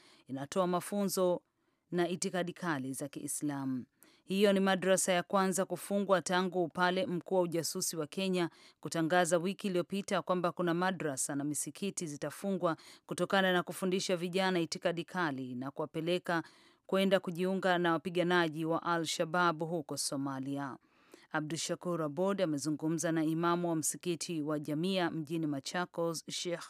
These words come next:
Ali Abdallah, na hivi ndivyo anasema.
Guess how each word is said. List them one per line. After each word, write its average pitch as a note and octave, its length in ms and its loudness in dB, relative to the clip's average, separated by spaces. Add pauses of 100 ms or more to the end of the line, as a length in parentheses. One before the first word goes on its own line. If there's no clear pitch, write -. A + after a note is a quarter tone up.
(100)
Ali F3 440 -2
Abdallah, D3 640 -4 (300)
na F#3 80 -4
hivi E3 240 -6
ndivyo C#3 280 -6
anasema. C3 600 -8